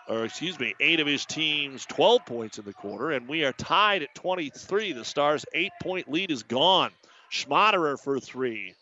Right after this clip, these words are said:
Way strong. Almost banked it in. Rebound, though, to Dylan Mers because of that. Over to Bosshammer. He'll take a baseline jumper from twelve.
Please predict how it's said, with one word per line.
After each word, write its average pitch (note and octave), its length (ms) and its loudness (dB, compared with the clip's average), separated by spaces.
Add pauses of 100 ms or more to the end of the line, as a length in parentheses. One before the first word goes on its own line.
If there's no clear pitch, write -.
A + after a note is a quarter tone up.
(180)
Way C#3 400 0
strong. B2 500 -4
Almost C#3+ 320 -6
banked D3+ 300 -4
it B2 80 -6
in. D#3 260 -2
Rebound, C#3+ 400 -2
though, C3+ 100 0
to D3 80 -4
Dylan C#3+ 360 -4
Mers E3+ 280 0
because B2+ 380 -2
of A#2 80 0
that. A2+ 240 0 (400)
Over B2 160 2
to C#3 60 2
Bosshammer. C#3+ 680 0 (200)
He'll D#3 140 -2
take E3 180 0
a C#3 60 -4
baseline C#3 500 -4
jumper B2+ 320 -4
from A#2+ 200 -14
twelve. A2+ 460 -2